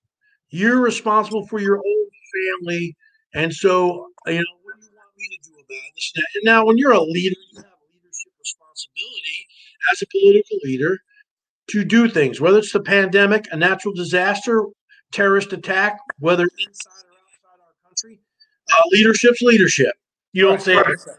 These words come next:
Speaker 2: Hundred percent.
Speaker 1: That's still confidence, not why they put you in the job. However, to his, to his words, we have a certain responsibility, once, one to ourselves,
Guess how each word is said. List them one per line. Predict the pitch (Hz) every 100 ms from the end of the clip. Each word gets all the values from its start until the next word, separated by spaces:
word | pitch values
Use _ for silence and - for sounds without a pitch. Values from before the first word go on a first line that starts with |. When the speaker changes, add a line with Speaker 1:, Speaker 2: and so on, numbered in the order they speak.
| _
Speaker 2:
Hundred | 160 160
percent. | 156 - - - _ 220
Speaker 1:
That's | 208 -
still | - 202 185
confidence, | 190 190 _ - - 196
not | -
why | - -
they | - 180
put | 180 -
you | 170 175
in | 175 170
the | 170
job. | - 240 - - _ _ - - _ _ _ -
However, | 165 196 247 196 185
to | - 196
his, | 185 214 202 - _ _ _ _ _ _ _ _
to | 151
his | 180 214 190 277 311
words, | 196 - - - - - - - - _ -
we | 185
have | 254 - -
a | -
certain | - - -
responsibility, | - - 427 - - 403 415 392 349
once, | 453 262 - - _ _ _
one | 170 247 240
to | 247
ourselves, | 240 226 - -